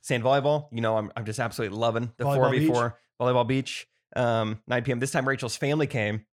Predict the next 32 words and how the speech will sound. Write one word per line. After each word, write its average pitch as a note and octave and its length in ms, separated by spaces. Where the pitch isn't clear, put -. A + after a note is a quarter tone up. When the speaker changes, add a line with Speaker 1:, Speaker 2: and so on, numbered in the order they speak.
Speaker 2:
Okay. E3+ 500
Speaker 1:
That's B2 180
already A2 160
a G#2 40
victory. G#2+ 400
Speaker 2:
How, E3+ 420
wh-, G3 180
how F3+ 280
active D3 320
were C#3 120
they B2 180
in A2+ 80
cheering? C3+ 600
You C3 120
know, A#2 180
Speaker 1:
Um, C3 400
they F3 120
were G#3 80
Speaker 2:
spectating? F#3+ 40
Speaker 1:
very, G3+ 420
uh, C#3 340
they D#3 220
g-, D3 240
they E3+ 80
gave F#3 120
me D#3+ 60
a C#3 60
lot C3+ 200
of C#3+ 120
words D3 200
of C#3+ 80
affirmation. D3 600